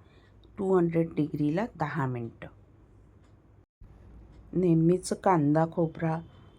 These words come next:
खोबऱ्याचं खाण्यापेक्षा थोडंसं वेगळं अप्रतिम होतं, चवीला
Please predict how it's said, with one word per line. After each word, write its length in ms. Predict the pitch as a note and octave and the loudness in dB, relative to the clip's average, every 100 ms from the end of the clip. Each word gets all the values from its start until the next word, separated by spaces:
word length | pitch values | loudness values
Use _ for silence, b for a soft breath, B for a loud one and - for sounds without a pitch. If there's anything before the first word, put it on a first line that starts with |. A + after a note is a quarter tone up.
| - | -6
खोबऱ्याचं 600 | - D3+ D#3 D3+ D3 F3+ | 0 2 4 2 0 -10
खाण्यापेक्षा 720 | E3+ D3 C#3 C#3+ D3 - D#3+ F#3 - - - - | -4 -4 -2 -4 -10 -10 -10 -10 -16 -20 -20 -16
थोडंसं 420 | - D#3 D3+ F#3 | -6 -4 -2 -2
वेगळं 360 | E3 C3+ C3+ C3+ - - - - - | -2 -2 -4 -10 -12 -20 -20 -20 -10
अप्रतिम 840 | D#3+ D3+ - - - E3+ - G3 F3 | -6 -6 -10 -10 -4 -4 -4 0 0
होतं, 320 | - - E3+ - - - - - - - - | -2 -6 -8 -10 -20 -20 -20 -20 -20 -20 -4
चवीला 400 | E3+ D3+ D#3+ | -2 0 -2